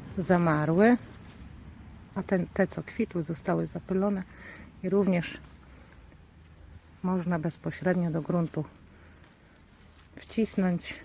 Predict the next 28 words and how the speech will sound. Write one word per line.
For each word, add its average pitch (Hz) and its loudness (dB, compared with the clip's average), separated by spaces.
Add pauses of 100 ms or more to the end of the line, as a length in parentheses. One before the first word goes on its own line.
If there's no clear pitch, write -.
(200)
i 196 -4
będą 165 2
na 160 2
drugi 156 0
rok - -4 (140)
nowe, 170 0
ładne 160 2
sadzonki. 160 -2
A 220 2
tak - -2
to 190 -6 (680)
ptaki - -6
poroznoszą 165 -4
nasiona. 165 0
Mam 160 0
już - -8 (1040)
wytryszki 180 -4 (360)
w - -16
kilku 185 0
miejscach, 180 0
także 170 -4 (180)
ptaki - -4
przenoszą 165 -2
i 165 -4 (540)
same 180 0
wysiewają 156 -4
w - -8
ogrodzie. - -8